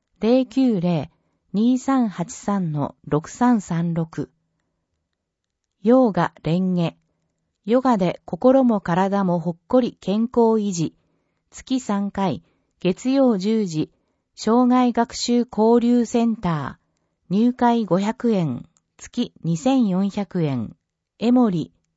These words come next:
電話、八四一の三九三八。枚方水彩画友の会、初心者歓迎、講師指導あり。第二、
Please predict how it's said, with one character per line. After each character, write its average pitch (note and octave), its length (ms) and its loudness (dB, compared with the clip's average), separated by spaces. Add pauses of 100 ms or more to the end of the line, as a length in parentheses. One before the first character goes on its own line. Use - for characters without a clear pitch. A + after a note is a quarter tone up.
(180)
電 G#3 320 -2
話、 G3+ 240 -4 (320)
八 A#3+ 360 -4
四 C4+ 280 4
一 G3+ 260 -4
の E3 240 -2
三 A#3+ 340 -2
九 B3+ 300 -2
三 F#3 320 -4
八。 E3+ 440 -8 (1800)
枚 A3+ 200 2
方 A3+ 380 -4
水 A#3 320 -4
彩 B3+ 320 0
画 A#3 180 0
友 B3 320 4
の G3 140 -2
会、 D#3 320 -4 (500)
初 F#3+ 180 -4
心 C#4 280 2
者 G#3 160 -4
歓 F#3 300 0
迎、 E3+ 340 0 (400)
講 C4 240 2
師 A3 140 -4
指 E3+ 200 -4
導 G3 340 0
あ G3 100 -2
り。 E3+ 180 -2 (640)
第 G#3+ 300 2
二、 G#3+ 260 0